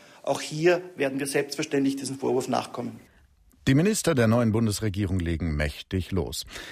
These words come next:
Speaker 2: Erst war es Ursula von der Leyen, dann Ingo Maas, Andrea Nahles.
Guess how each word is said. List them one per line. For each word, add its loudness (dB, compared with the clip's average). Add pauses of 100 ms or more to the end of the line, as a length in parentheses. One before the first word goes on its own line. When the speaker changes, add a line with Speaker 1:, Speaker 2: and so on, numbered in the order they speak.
Speaker 2:
Erst 0
war 4
es -2
Ursula 2
von 0
der 4
Leyen, 4
dann 2
Ingo -2
Maas, 2
Andrea 0
Nahles. 2